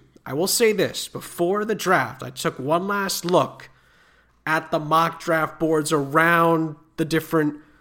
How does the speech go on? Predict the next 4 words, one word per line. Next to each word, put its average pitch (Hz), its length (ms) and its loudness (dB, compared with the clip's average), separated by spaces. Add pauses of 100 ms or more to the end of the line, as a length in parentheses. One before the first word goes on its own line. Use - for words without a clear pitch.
(1000)
media 175 500 2
outlets, 165 840 0
different 175 340 -2
websites. 147 840 -2